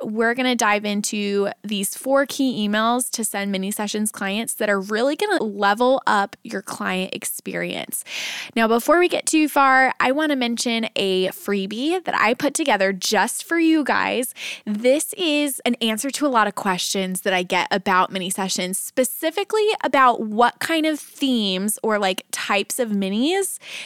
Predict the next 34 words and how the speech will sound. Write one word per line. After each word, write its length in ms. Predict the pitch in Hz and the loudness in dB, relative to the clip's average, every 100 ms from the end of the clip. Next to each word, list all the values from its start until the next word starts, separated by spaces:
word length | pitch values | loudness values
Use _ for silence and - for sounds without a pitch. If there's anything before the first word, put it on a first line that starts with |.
| - | 0
that 260 | 254 233 214 | 2 2 2
book 220 | 233 - | 0 0
the 120 | 202 | -4
best. 500 | 202 - - - - - | -2 -2 -6 -10 -8 -2
And 160 | 233 | -2
so 160 | 226 208 | -2 -4
people 260 | 254 - 349 | -4 -2 0
will 100 | - | 4
always 240 | 226 233 | 2 2
ask 240 | 220 214 - | 0 -2 -2
me, 120 | 214 | 0
"Rebecca, 440 | 247 339 294 233 | 2 2 4 2
what 180 | 208 277 | 4 0
kind 220 | - 427 | 0 -2
of 80 | 427 | 0
minis 340 | 370 370 370 - | 2 2 0 0
should 100 | 311 | 0
I 100 | 302 | 2
be 120 | 311 | 0
planning 380 | - 302 302 330 | 0 0 0 0
to 100 | - | -2
do 320 | 226 214 254 | 0 2 0
for 320 | - 214 214 | -2 -2 0
the 80 | 285 | -2
fall 540 | - 440 381 247 - | 2 6 6 6 2
or 100 | - | 0
Christmas, 560 | 247 453 - 277 180 - | 0 -2 0 0 0 -2
for 120 | 214 | -6
example?" 500 | 202 196 139 - - - | -6 -6 -6 -6 -6 -2
And 160 | 247 | 0
so 120 | 254 226 | 0 2
I 160 | 220 285 | 0 2
put 160 | 302 | -2
together 420 | 339 285 240 220 | 0 0 2 2